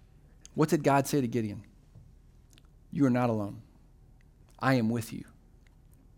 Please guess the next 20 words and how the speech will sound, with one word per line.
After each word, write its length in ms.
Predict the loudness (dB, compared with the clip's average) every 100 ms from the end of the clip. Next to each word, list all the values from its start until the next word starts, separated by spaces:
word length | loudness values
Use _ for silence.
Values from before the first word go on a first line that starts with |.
| -20 -20 -20 -20 -10
He 100 | -2
says 200 | 0 0
the 60 | 2
same 260 | 4 4
things 240 | 4 2 2
to 80 |
you. 220 | 2 2 -2 -14 -20 -20 -20 -20 0
And 100 | 6
I 80 | 6
want 180 | 6 4
you 80 |
to 60 | 4
know 140 | 4
as 80 | 4
a 40 | 2
church 220 | -2 0
family, 340 | 0 2 0 -4 -6
you're 100 | -2
not 160 | 0 0
alone. 340 | 0 0 -2